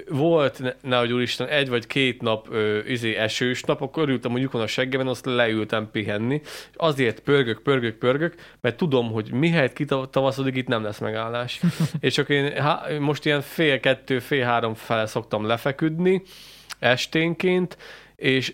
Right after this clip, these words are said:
Speaker 1: eldöntöm, hogy na, ma, ma, ma is eldöntöttem, hogy, hogy ma délután leülök a gép elé,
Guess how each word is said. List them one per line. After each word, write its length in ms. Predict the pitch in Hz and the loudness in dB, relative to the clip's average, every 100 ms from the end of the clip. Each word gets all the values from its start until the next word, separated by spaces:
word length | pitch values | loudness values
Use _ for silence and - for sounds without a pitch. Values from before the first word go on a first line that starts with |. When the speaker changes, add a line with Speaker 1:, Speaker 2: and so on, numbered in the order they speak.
| - | 0
Speaker 1:
eldöntöm, 720 | 147 139 123 110 104 - 110 | 2 4 2 2 0 0 0
hogy 140 | 107 107 | 0 0
na, 280 | 117 - - | 0 -2 -6
ma, 180 | 110 98 - | -6 -6 0
ma, 220 | 135 135 | 2 4
ma 140 | 139 | 4
is 100 | 120 | 2
eldöntöttem, 640 | 110 104 101 101 - 110 110 - - - | 0 0 -4 -6 -2 -2 -2 -10 -20 -16
hogy, 260 | - 107 101 | -6 -6 -6
hogy 260 | - 113 113 - 104 104 104 | -6 -6 -6 -10 -6 -2 2
ma 380 | 104 120 190 151 135 - - _ - - | 4 4 4 0 -6 -14 -20 _ -20 -12
délután 1040 | 110 110 110 131 175 - 196 196 202 202 - _ _ _ | 0 2 4 2 0 2 4 4 2 -2 -8 _ _ _
leülök 680 | 113 110 120 180 202 135 113 | 2 4 6 4 4 2 0
a 60 | |
gép 400 | 107 117 151 165 | 0 2 2 2
elé, 480 | 185 190 196 185 - | 2 4 4 2 0